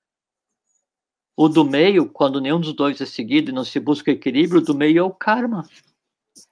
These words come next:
Karma Yoga, né? Aí, através do sofrimento, né? Sabe? Aí, aí quem, quem, é, vai contribuir pra que os instintos sejam refreados é a Shibata, né?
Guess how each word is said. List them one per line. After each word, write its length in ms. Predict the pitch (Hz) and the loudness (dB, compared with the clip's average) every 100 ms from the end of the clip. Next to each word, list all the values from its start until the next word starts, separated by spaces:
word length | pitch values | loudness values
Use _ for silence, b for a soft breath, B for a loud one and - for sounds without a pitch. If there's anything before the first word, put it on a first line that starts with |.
| _ _ _ _ _ _ | _ _ _ _ _ _
Karma 360 | 165 165 180 190 | 0 0 0 -2
Yoga, 400 | 185 214 180 - _ _ _ _ _ _ _ - | -2 -4 -6 -8 _ _ _ _ _ _ _ -12
né? 300 | 127 151 160 | -4 -4 -2
Aí, 420 | 143 143 151 165 | 0 4 6 6
através 400 | 160 170 160 165 | 4 2 2 2
do 100 | 160 | 2
sofrimento, 720 | 156 175 - 170 220 220 - _ _ _ _ - | -2 -4 -2 -4 -4 -6 -14 _ _ _ _ -18
né? 200 | 170 165 _ _ _ _ _ | -18 -18 _ _ _ _ _
Sabe? 280 | - 143 156 | -6 -6 -4
Aí, 360 | 127 135 147 151 | -2 2 2 2
aí 180 | 135 151 | 2 0
quem, 480 | 151 156 147 127 - | 2 0 0 -4 -12
quem, 340 | - 147 139 123 b b b | -2 -2 -2 -8 b b b
é, 440 | 135 127 127 127 - | 2 2 2 -2 -6
vai 720 | 117 131 131 131 131 123 110 _ _ _ - | -6 0 0 0 -2 -4 -6 _ _ _ -6
contribuir 840 | 147 123 151 135 135 135 127 - _ _ | -6 -4 -4 -2 0 -2 -2 -10 _ _
pra 80 | 139 | -6
que 140 | - 143 | -2 -4
os 160 | 120 | -2
instintos 600 | 131 - - 151 - - | -8 -10 -4 -4 -4 -6
sejam 300 | 147 127 127 | -4 -4 -4
refreados 720 | 127 127 - 120 160 160 151 | -6 -6 -2 0 2 0 -2
é 80 | 165 | -2
a 40 | |
Shibata, 640 | 160 - 190 240 254 - - _ _ _ _ _ _ _ | -2 -4 -6 -2 -4 -4 -18 _ _ _ _ _ _ _
né? 220 | 139 160 | -6 -6